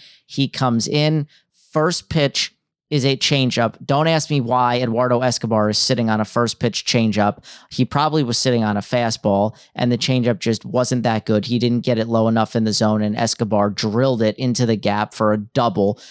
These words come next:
So that's now the winning run, um, in the ninth inning. Then Tomas Nido comes up, and he looks like a fish out of water trying to sacrifice bunt, um, him over to third base. First pitch, he bunts it foul, um, and misses,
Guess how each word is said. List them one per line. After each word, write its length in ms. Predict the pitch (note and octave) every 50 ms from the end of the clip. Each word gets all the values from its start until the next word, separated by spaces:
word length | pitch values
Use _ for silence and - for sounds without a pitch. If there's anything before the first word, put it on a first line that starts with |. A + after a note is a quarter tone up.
| - -
So 180 | - - C3 B2+
that's 240 | A#2 A#2 A#2 - -
now 220 | A#2 A#2+ A#2+ A#2+
the 100 | A2 A2
winning 400 | G#2 G2+ A2+ C3 D3 D#3 D#3 C#3+
run, 400 | B2+ A#2+ A#2 A2+ A2 A2+ A#2+ A#2+ - - - - _ _ -
um, 380 | - A#2 A#2+ A#2 A2+ A2+ A2+ - -
in 160 | - C3 A#2+
the 80 | B2 C3
ninth 320 | C3 B2+ B2+ C3 B2+ -
inning. 380 | B2+ A2+ A2 G#2+ G#2+ A2 A2 - _ _ _ _ _ -
Then 260 | C3 B2+ B2+ B2 A2+
Tomas 500 | - C3+ C3 C3+ C3+ B2+ B2+ B2 - -
Nido 340 | A#2+ C3+ D3+ E3 D#3 C3+ A#2
comes 320 | - - A#2 A2 G#2+ -
up, 200 | A#2 A2 A2+ - -
and 120 | B2+ B2
he 160 | A2 A#2 C#3 C3
looks 200 | C#3 C3 - -
like 120 | B2 A2
a 60 | A2
fish 360 | - - - - C3+ B2+ - - -
out 140 | B2+ B2 A2+
of 180 | A2 G2 -
water 340 | A2+ A#2 B2 C3+ A#2+ A2 G2+
trying 420 | - - - B2 A2+ A2 A2 A2 G#2
to 180 | - A2+ G#2+
sacrifice 760 | - - - - B2+ A#2 A#2 - - G#2+ - - A2 G#2+ G#2
bunt, 480 | - _ _ - A#2+ B2 A2+ A2+ G#2+ - _ - - - _ _ -
um, 460 | - A#2+ A2+ G#2+ G#2+ G#2 G#2 G#2 G#2 _ _ _ _ _ -
him 260 | C3+ B2+ B2+ A#2 A#2
over 300 | - B2 A#2+ G2 A2+ G#2
to 100 | G#2 G2
third 380 | - - B2 A2+ G#2+ G2 G2+
base. 420 | - B2+ B2 A#2 A#2 - - - - _ - _ _ _
First 340 | - - C#3+ C#3 C3 -
pitch, 220 | - C#3+ C3+ - -
he 100 | - B2
bunts 380 | G2+ - A#2+ B2 A#2+ A#2 -
it 160 | A#2 G#2+ - -
foul, 580 | - - A#2+ A2 A2 G#2+ G#2 G#2+ A2 A2+ - _ - - - - _ -
um, 280 | - - A2+ A2 G#2+
and 180 | G#2+ G#2 G#2 G#2+
misses, 560 | A#2 B2 - - A2 G#2+ G#2 A2 G#2+ - -